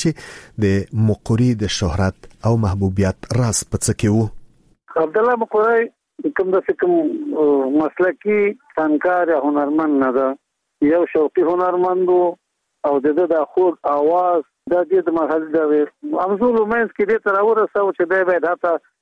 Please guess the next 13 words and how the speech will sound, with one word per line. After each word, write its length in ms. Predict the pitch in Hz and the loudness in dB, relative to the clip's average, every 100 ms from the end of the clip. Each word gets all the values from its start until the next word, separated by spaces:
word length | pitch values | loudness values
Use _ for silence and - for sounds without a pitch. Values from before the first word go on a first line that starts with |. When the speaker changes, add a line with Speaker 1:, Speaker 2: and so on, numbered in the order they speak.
| - | -4
Speaker 2:
رادیو 260 | 156 147 147 | -2 0 0
تلویزیون 460 | 151 147 139 170 | 0 0 0 0
ته 120 | 151 131 | 0 -2
لاره 200 | 120 104 - | -2 -2 -2
پیدا 240 | 117 117 113 | 0 0 -2
کړي. 140 | - 127 _ - - - | -4 -14 _ -12 -12 -4
د 120 | 247 254 | -2 0
شهرت 340 | 233 226 247 214 | 0 0 0 0
عوامل 480 | 202 202 208 233 | 0 0 0 0
یې 140 | 214 170 | 2 0
زما 200 | 180 190 | 0 -2
په 180 | - 151 | -4 -4
خپل 160 | - | -2